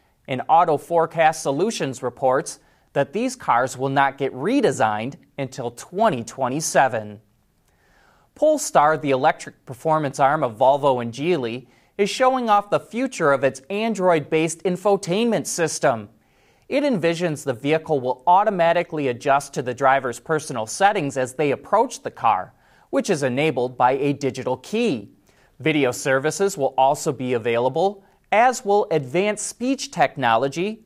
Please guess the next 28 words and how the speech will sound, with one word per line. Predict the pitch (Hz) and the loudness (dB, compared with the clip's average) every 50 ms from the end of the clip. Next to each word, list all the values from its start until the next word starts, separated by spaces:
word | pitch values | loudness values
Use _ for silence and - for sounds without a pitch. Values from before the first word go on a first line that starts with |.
| _ | _
that | - 202 214 - | 0 0 0 2
understands | 220 233 226 190 - - - 196 180 170 170 170 - | 0 0 0 -2 -2 -2 -2 -2 0 0 -2 -4 -2
more | 170 180 175 | 0 2 2
languages. | 180 170 185 208 226 220 202 170 135 139 135 120 107 98 92 - - - _ _ _ _ _ _ _ _ _ _ - | 4 2 2 0 2 0 0 0 0 0 -2 -2 -2 -4 -8 -12 -14 -14 _ _ _ _ _ _ _ _ _ _ 0
Eye-tracking | - 127 135 139 135 - - 147 139 143 143 147 127 120 | 2 2 2 2 0 -2 0 0 0 0 0 -6 -10 -8
sensors | 117 - - 139 131 139 - - 180 180 165 - | -6 -2 -2 -2 -2 -2 -2 -2 -2 -2 -2 -2
will | 151 147 143 | -2 -2 -2
be | 151 143 | -2 -4
used | 127 123 151 170 180 170 - | -4 -4 -4 -4 -4 -4 -2
to | 170 | -2
alter | - - 165 165 170 165 165 156 | 0 2 2 2 2 0 -2 -6
displays, | 127 139 131 - - - 143 165 190 214 196 139 107 107 - - - _ _ _ _ _ _ _ _ _ - - | -4 -4 -6 -8 -8 -6 0 2 2 4 2 0 -2 -6 -10 -14 -16 _ _ _ _ _ _ _ _ _ 0 2
for | 208 202 | 2 2
example, | 185 160 131 131 156 170 220 247 226 - 131 131 | 2 0 0 0 2 2 2 0 0 -2 -4 -2
the | 123 135 139 139 - | -2 -4 -8 -6 -6
instrument | 208 254 269 - - 277 220 151 127 - | -6 -6 -6 -6 -4 -4 -4 -4 -6 -8
cluster | - - 147 131 135 - - - 151 | -4 0 0 0 0 0 -4 -6 -8
will | 127 123 127 131 117 | -6 -4 -6 -6 -6
dim | 120 117 - 165 180 214 226 220 | -6 -4 0 2 2 2 2 0
and | 170 143 127 113 - | 0 -2 -4 -8 -8
blur | 147 147 190 226 247 262 | -4 0 2 4 4 4
when | 226 190 143 | 2 0 0
the | 127 131 | -2 -2
driver | 120 143 127 127 - 139 135 131 | 2 4 4 4 4 4 4 2
isn't | 131 117 131 135 - | 2 0 -2 -8 -4
looking | 135 165 233 - - 294 247 160 | 0 0 0 0 -2 -4 -2 0
at | 120 107 107 120 | 0 0 2 2
it, | 156 - - - | 0 -2 -4 -8